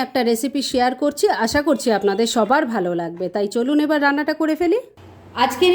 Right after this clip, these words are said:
এই দারুণ টেস্টি স্ন্যাক্সটা তৈরি করার জন্য আমি এখানে চারটে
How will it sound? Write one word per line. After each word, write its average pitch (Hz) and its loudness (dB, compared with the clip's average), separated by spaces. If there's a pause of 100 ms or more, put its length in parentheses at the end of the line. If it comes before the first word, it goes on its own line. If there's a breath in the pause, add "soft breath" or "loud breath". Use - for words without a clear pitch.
এই 370 6 (120)
দারুণ 254 4
টেস্টি 349 2 (100)
স্ন্যাক্সটা 220 -2 (120)
তৈরি 226 2
করার 269 2
জন্য 226 2 (220)
আমি 254 2 (120)
এখানে 247 -2 (220)
চারটে 226 0